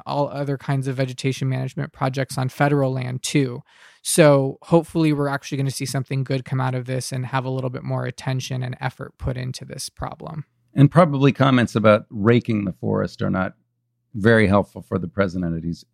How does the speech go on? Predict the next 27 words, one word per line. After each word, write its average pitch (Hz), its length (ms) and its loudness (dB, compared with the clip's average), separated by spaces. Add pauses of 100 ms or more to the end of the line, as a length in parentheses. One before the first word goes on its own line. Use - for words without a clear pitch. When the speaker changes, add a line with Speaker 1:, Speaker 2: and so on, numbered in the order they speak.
Speaker 2:
as 87 80 -4
he 92 80 -2
tries 95 280 2
to - 20 4
Speaker 1:
No, 151 220 6
Speaker 2:
make 180 100 2
this 160 200 2
Speaker 1:
but - 60 -16
Speaker 2:
case 143 180 2
Speaker 1:
he, 147 240 0
Speaker 2:
either. 101 220 -10
Speaker 1:
he - 360 -2
did 170 400 4
make 175 240 2
them 170 180 0
again 151 340 -2
today. 143 480 -2
I, 143 180 -2
I 147 40 -4
don't 139 260 -4
think 143 200 -4
he 143 100 -2
can 139 160 -2
help 131 240 -2
himself. 135 500 -2
And, 135 220 -2 (320)
uh, 135 380 0